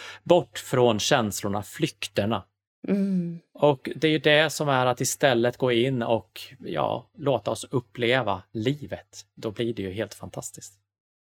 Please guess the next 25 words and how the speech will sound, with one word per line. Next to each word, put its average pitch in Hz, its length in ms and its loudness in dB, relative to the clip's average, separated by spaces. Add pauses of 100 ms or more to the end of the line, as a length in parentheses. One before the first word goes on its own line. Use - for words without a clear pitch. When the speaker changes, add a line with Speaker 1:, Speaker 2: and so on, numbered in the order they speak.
(400)
Speaker 1:
Så - 180 4
att - 80 2
mina 180 400 4
rutiner, 175 640 2 (260)
eh, 151 220 6
använder 139 380 4
jag, 120 300 6
och 139 100 2
mina 139 260 2
rutiner 131 460 -2
är 123 140 2
istället 127 520 2
för 117 320 4
det 117 140 0
här 117 120 0
som 117 160 -4
jag 110 100 -2
sa, 131 200 4
flykterna, 113 580 -2
så 135 120 0
är 117 60 2
mina 110 300 0
rutiner 110 580 0
må 147 360 2
bra-rutiner. 127 760 2